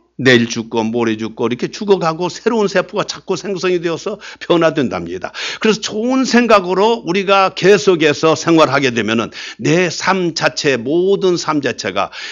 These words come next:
좋은 생각으로 가득 채워져서 병이 우리에 침투할 수 있는 그러한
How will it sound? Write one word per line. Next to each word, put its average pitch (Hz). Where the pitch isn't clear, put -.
좋은 196
생각으로 127
가득 196
채워져서 185
병이 196
우리에 143
침투할 185
수 127
있는 107
그러한 160